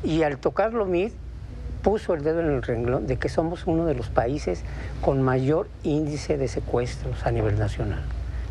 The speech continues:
Por eso a mí me emocionó esa parte de Meade.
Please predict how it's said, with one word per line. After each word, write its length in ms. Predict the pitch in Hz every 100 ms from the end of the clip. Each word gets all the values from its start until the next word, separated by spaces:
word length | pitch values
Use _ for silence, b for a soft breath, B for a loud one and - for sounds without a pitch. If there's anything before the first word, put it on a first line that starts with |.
| -
Por 100 | 143
eso 200 | 170 185
a 20 | 160
mí 140 | 160
me 100 | 156
emocionó 500 | 135 120 107 120 127
esa 180 | 120 120
parte 360 | 110 101 -
de 160 | 127 117 - - -
Meade. 180 | 120 104